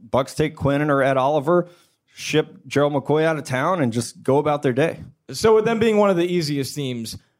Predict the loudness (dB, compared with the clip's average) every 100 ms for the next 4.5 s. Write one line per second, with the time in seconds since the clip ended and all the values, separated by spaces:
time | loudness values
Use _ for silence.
0 | _ 0 4 2 2 0 2 2 0 0
1 | 0 0 -2 -2 -2 0 0 0 0 -2
2 | -2 -4 -2 -2 -2 -4 -2 -6 -10 -12
3 | -4 0 0 2 2 4 2 0 -6 _
4 | -4 -2 0 -2